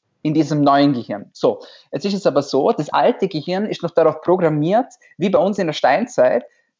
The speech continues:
dass es sich ständig bedroht fühlt. Das heißt, es ist im ständigen Alarmmodus. Ja? Früher war es so, wir müssen aufpassen, da kam die Säl-, Säbelzahntiger und alle anderen möglichen Bedrohungen. Wir müssen ständig aufpassen und im sogenannten Alert-Mode sein.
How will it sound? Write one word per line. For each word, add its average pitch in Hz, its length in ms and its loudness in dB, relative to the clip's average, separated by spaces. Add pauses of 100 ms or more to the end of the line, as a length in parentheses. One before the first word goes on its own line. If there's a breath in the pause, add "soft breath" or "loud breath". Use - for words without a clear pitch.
dass 151 180 0
es 156 160 -10
sich 170 160 -4
ständig 202 460 -2
bedroht 160 380 0
fühlt. - 260 -10
Das - 80 -16
heißt, 139 180 -2
es 147 80 -10
ist 156 220 -6
im 156 120 0
ständigen 170 460 0
Alarmmodus. 135 880 0
Ja? 131 220 -2 (240 loud breath)
Früher 165 220 2
war 143 120 6
es 135 120 -2
so, 151 100 2
wir 147 60 -2
müssen 151 240 -6
aufpassen, 151 600 -2
da 143 80 -4
kam 147 220 -4
die 147 80 -6
Säl-, 160 400 0
Säbelzahntiger 175 1200 -2 (240 loud breath)
und 143 100 -2
alle 156 240 2
anderen 156 320 0
möglichen 147 380 -4
Bedrohungen. 151 340 -2
Wir 156 60 -4
müssen 165 240 -8
ständig 196 480 0
aufpassen 160 640 -2
und 151 160 -4
im 147 140 -4
sogenannten 139 480 -2
Alert-Mode 131 720 2
sein. 139 500 -2